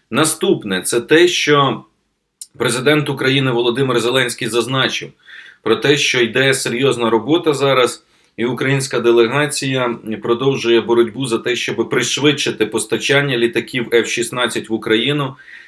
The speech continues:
для захисту нашого неба і для проведення операцій по нанесенню ударів по наземних цілях.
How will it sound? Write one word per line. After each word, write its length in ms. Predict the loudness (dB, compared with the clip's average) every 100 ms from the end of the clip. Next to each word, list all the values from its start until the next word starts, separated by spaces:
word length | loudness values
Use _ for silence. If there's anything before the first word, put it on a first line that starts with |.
| _
для 260 | -4 0 0
захисту 540 | 2 0 0 -4 -4
нашого 420 | -2 0 0 0 0
неба 340 | 0 0 -2
і 60 | -2
для 160 | 0 0
проведення 600 | 0 2 4 4 2 -2
операцій 680 | -4 -2 0 2 0 -2 -4
по 180 | -4
нанесенню 560 | -4 -2 -2 -4 -6 -6
ударів 500 | -6 -2 0 0 -2
по 100 | -4
наземних 520 | -6 -4 -4 -4 -8
цілях. 420 | -8 -8 -8 -12